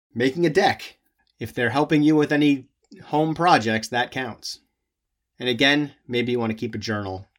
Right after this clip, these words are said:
to record all the stuff you did this summer. It's gonna be a little different. And unfortunately, as parents, we have to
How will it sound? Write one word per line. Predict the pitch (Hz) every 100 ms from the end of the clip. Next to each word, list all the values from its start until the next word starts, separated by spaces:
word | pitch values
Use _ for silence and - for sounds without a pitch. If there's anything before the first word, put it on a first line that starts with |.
| _ _
to | -
record | 139 143 180 151
all | 107
the | 110
stuff | - 120
you | 113
did | 127
this | 110 -
summer. | 98 92 98 _ _ _ _ _ _ _
It's | -
gonna | 123
be | 127
a | 127
little | 127
different. | 123 123 98 - _ _ _ _ _ _ _ _ _ _ _ _ _
And | 113
unfortunately, | 110 110 170 - 120 110 113 110 _ _ _
as | 120 117
parents, | - 160 135 113 -
we | 123
have | 120 127 120
to | 123 113 104